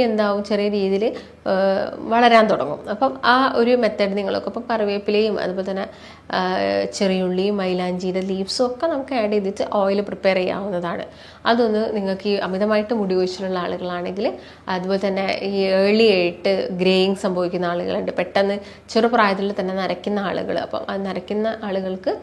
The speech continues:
അവരുടെ ഓയിലിൽ ഇട്ട്, ഏഹ്, തിളപ്പിച്ച് യൂസ് ചെയ്യാൻ പറ്റുന്ന ഒന്നാണ് കറിവേപ്പില എന്ന് പറയുന്നത്. അപ്പം അത് നിങ്ങളൊന്ന് ട്രൈ ചെയ്ത് നോക്കുക. പിന്നെ നമുക്ക് externally പറഞ്ഞ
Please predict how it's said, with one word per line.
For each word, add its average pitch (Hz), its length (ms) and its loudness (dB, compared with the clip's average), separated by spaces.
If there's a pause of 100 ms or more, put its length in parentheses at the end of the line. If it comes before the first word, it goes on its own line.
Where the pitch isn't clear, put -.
(420)
അവരുടെ 208 500 4
ഓയിലിൽ 196 460 4
ഇട്ട്, 240 360 0 (460)
ഏഹ്, 190 260 2
തിളപ്പിച്ച് 190 480 -4
യൂസ് 202 320 0
ചെയ്യാൻ 190 220 0
പറ്റുന്ന 180 260 -2
ഒന്നാണ് 180 380 -2 (540)
കറിവേപ്പില 196 480 6
എന്ന് 185 140 -4
പറയുന്നത്. 185 240 -4
അപ്പം - 160 0 (400)
അത് 269 280 4
നിങ്ങളൊന്ന് 190 420 0
ട്രൈ 180 180 -2
ചെയ്ത് 185 280 -6
നോക്കുക. - 220 -6 (160)
പിന്നെ 277 220 4
നമുക്ക് 269 280 2
externally 214 640 0 (140)
പറഞ്ഞ 202 260 2